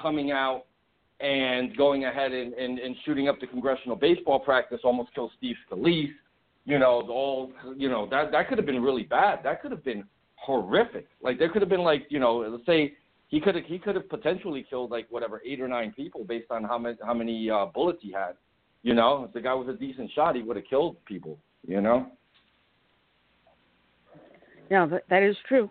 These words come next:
Speaker 2: And it happens to be someone with a legal handgun, happened to have been a police officer, took down the guy with the illegal handgun. We got time for one more caller. Uh, while we wait for our next guest to call in, uh, call from Maryland, area code four one oh. You're on the air live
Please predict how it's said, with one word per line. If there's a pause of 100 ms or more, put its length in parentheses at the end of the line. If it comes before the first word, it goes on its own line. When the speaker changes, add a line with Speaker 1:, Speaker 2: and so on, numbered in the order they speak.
(160)
Speaker 2:
And
it
happens
to
be
someone
with (340)
a
legal
handgun,
happened
to
have
been
a
police
officer,
took
down (160)
the
guy
with
the
illegal
handgun. (320)
We
got (120)
time
for (100)
one
more
caller. (420)
Uh,
while
we
wait
for
our
next
guest
to
call
in, (280)
uh,
call
from
Maryland,
area
code (120)
four
one
oh.
You're
on
the
air
live